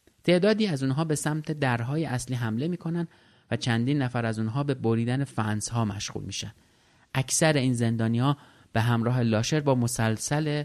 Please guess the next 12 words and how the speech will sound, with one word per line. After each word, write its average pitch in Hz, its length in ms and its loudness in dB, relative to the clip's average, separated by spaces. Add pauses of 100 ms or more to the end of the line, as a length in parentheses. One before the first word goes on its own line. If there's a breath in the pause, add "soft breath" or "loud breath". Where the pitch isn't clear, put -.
(120)
نازی‌ها 110 640 0
تیربارون 95 560 -4
می‌شن 90 320 -8
و 98 120 -4
تنها 107 420 -4
دویست 120 460 -2
نفر 110 220 -4
از 107 140 -6
شورشی‌ها 113 640 -2 (440 loud breath)
موفق 113 400 0
می‌شن 107 260 -4
که 104 240 -2